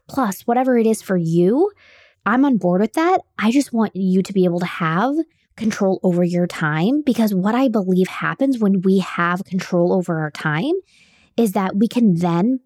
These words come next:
do other things in our life that's going to create a ripple effect in the world. So whether that's doing another full-time job that's making a difference, that really fills us up in some ways,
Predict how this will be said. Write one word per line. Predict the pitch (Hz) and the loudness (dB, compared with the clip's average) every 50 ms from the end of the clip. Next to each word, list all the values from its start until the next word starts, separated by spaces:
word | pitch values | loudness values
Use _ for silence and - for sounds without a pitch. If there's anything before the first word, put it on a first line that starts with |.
| _ | _
do | - 226 214 185 | 0 0 0 0
other | - 170 165 170 185 | 0 -2 -2 -2 -2
things | 180 - 220 233 226 | 0 0 0 0 2
in | 233 | 0
our | 240 240 233 | 0 0 0
life | 226 240 240 262 254 - - | 0 0 0 0 -2 -2 -4
that's | 220 196 - | -6 -6 -2
going | - 208 202 202 | 0 0 0 2
to | 185 - 214 208 202 202 208 - - _ _ | 2 2 0 2 0 0 -2 -6 -10 _ _
create | - - - 202 185 180 - | -8 -2 0 2 2 2 2
a | - 180 | 2 2
ripple | 170 165 165 165 - 185 175 185 | 2 2 0 0 0 0 0 0
effect | - - 226 233 240 - - - _ | 0 -2 -4 -4 -4 -6 -12 -8 _
in | - 180 175 175 | 0 2 2 4
the | 165 | 2
world. | 156 160 151 143 - - - - _ _ - - _ _ | 2 0 -2 -4 -4 -6 -10 -14 _ _ -20 -20 _ _
So | - - 226 196 | -6 -2 -2 0
whether | 175 185 185 185 190 185 | 0 0 0 0 0 0
that's | 180 170 165 175 - - - _ _ _ _ _ _ _ _ _ _ - | 0 -2 -2 -4 -6 -10 -18 _ _ _ _ _ _ _ _ _ _ -8
doing | 190 175 226 202 196 190 | -2 0 2 2 4 4
another | 196 180 170 160 175 180 | 2 2 2 0 0 -2
full-time | - - 185 175 170 - 180 175 165 | -2 -2 -2 -2 -2 0 0 0 0
job | 165 190 208 262 311 294 214 | 0 0 0 0 0 0 0
that's | 170 170 165 - - | 0 -2 -2 -2 -2
making | 165 160 156 - 156 | -2 -2 -2 -2 -2
a | 151 151 | -2 -2
difference, | - 156 - - 170 165 - - - | -4 -6 -6 -4 -6 -6 -6 -6 -6
that | 180 - - | -6 -4 -2
really | 165 160 156 165 | 0 0 0 0
fills | 160 - 175 160 165 | 0 -2 -4 -4 -4
us | 160 156 - | -4 -4 -6
up | 160 156 - | -6 -4 -4
in | 156 156 | -4 -4
some | - - 160 165 165 | -4 -2 -2 -2 -2
ways, | 160 143 - - 208 - - | -2 -4 -4 -6 -8 -10 -12